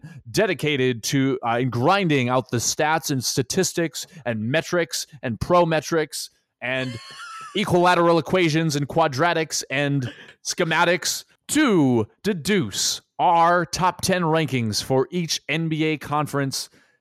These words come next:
And now, without further ado, and now, without further ado, we are here to present them to you, the listener.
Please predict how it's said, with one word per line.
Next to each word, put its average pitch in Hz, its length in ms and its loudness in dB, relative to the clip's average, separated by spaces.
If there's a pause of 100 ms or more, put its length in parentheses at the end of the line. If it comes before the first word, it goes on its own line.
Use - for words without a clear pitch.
(160)
And 127 500 0 (340)
now, 110 720 -2
without 147 360 2
further 202 480 2
ado, 139 400 2
and 214 280 2
now, 113 480 0
without 139 320 2
further 233 440 4
ado, 151 480 2 (320)
we 226 180 2
are 208 100 4
here 175 380 2
to 160 160 0
present 156 400 0
them 190 220 0
to 226 160 2
you, 165 400 2
the 135 120 0
listener. 113 560 -2